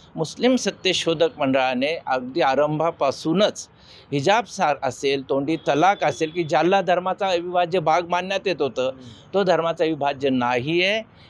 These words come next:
Speaker 1: हे न्यायालयाने स्पष्ट केले. मला असं वाटतं की मुस्लिम समाजाने सुद्धा अशा, अ,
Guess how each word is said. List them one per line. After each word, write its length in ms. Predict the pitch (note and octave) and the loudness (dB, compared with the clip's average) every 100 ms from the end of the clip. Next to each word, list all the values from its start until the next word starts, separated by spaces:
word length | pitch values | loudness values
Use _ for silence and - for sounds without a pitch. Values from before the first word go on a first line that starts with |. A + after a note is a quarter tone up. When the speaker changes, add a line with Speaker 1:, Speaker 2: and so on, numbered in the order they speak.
| - | -8
Speaker 1:
हे 120 | G3 | -4
न्यायालयाने 680 | F#3 D3+ C3+ C#3 D3 D3+ D3+ | 0 0 0 0 0 -2 -6
स्पष्ट 440 | D3+ - E3 - G3+ | -10 -4 -4 0 -2
केले. 260 | F#3+ F#3 G3 | -2 -2 -2
मला 300 | F3+ C#3+ F3 | -2 0 2
असं 280 | G#3+ - G#3 | 0 0 0
वाटतं 480 | D3+ - - A#2 A#2 - - - - - | 0 -2 -4 -2 -4 -8 -20 -20 -20 -4
की 60 | E3+ | -2
मुस्लिम 520 | D3+ D3 - G#3+ A#3+ | 0 -4 -2 0 0
समाजाने 800 | A3+ E3+ D3+ E3+ F3 F3 F3 F3+ | 2 2 2 2 0 -2 -2 -6
सुद्धा 640 | - A#2 G2 C3+ C3+ G#2 - _ - - - | -6 -8 -4 0 2 0 -6 _ -20 -20 -6
अशा, 600 | D3 C3+ F3 F3+ F#3+ G3+ - - - - - | -4 -2 0 0 0 -2 -8 -20 -20 -20 -20
अ, 20 | - | -16